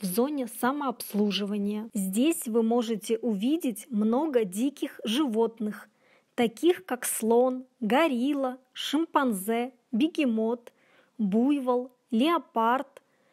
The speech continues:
гиена. Но мне не повезло, и я видела только ящерицу, буйволов и убегающего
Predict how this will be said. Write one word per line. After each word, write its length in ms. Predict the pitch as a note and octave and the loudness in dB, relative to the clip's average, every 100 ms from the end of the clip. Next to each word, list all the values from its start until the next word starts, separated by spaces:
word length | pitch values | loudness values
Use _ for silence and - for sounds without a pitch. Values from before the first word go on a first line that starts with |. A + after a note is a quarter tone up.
| _ - | _ -4
гиена. 880 | G#3 D#4+ D4+ G#3 A3+ B3 B3+ A#3+ B3 _ _ _ _ - | 2 4 4 0 2 2 2 -4 -8 _ _ _ _ 0
Но 160 | A#3 | 2
мне 260 | B3 D#4 F#4 | 4 2 0
не 140 | E4+ | -2
повезло, 760 | A#3 A#3+ A3+ G#3 G3+ G#3+ G#3+ A#3 _ _ _ _ | 0 0 0 -2 -2 -2 -2 -6 _ _ _ _
и 60 | - | 0
я 300 | A3 G#3+ A3+ | 2 2 2
видела 580 | A3 D4 F4 B3+ A3 G#3+ - | 0 0 0 0 -2 -4 0
только 340 | D#4 F#4 F#4 | 4 4 2
ящерицу, 1000 | A#3 G3+ B3 D#4 - B3+ A3 A3 - G#3+ _ | -2 0 0 0 -2 -2 -2 -4 -8 -12 _
буйволов 720 | A3 G3 A#3 D#4+ D4 A#3 G#3+ - _ _ - | -2 2 4 4 2 -2 -4 -10 _ _ -2
и 240 | C#4+ E4 - | 0 0 0
убегающего 1120 | A#3+ F#3+ A3 A3+ B3+ E4+ E4 - A3+ G#3 | 0 0 0 2 2 2 0 -4 -4 -6